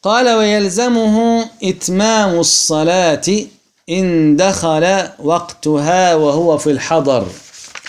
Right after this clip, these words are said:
المؤلف هنا سيسوق مسائل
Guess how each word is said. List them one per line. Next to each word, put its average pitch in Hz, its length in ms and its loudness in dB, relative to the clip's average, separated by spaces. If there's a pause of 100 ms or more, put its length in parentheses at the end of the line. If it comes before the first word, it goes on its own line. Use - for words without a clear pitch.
(460)
المؤلف 214 560 0
هنا 220 460 -2 (460)
سيسوق 160 920 0 (540)
مسائل 202 840 0